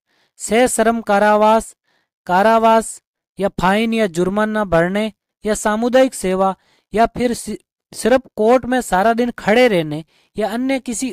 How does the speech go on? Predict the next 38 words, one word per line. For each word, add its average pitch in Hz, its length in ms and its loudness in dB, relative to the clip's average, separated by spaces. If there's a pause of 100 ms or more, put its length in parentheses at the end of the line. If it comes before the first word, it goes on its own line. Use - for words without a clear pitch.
और 254 260 2
प्रकार 208 440 -2
के 202 120 -8
काम 190 340 -4
करने 185 360 -4
का 185 200 -4
भी 190 180 -4
हो 202 220 -2
सकती 139 440 -8
हैं। 104 180 -14 (720)
अगर 208 280 2
कोर्ट 233 340 4
को 262 140 0
किसी 240 360 -4
केस 233 360 0
में 240 160 -2 (100)
आरोपी 208 400 2
को 247 180 0
दोषी 220 400 -2
करार 214 400 2
देते 190 380 -2
हुए 147 280 -4 (440)
मृत्युदंड 254 640 0
की 254 140 -2
सजा 202 340 0
देनी 180 380 -4
होती 135 380 -4
है, 127 220 -10 (320)
तो 208 120 0
वो 233 120 2
ट्रायल 220 460 2
कोर्ट, 170 400 -4 (320)
सेशन 269 440 -2
कोर्ट 247 440 0 (120)
सजा 208 360 0
सुनाने 202 480 -4
से 214 180 -4
पहले 151 400 -6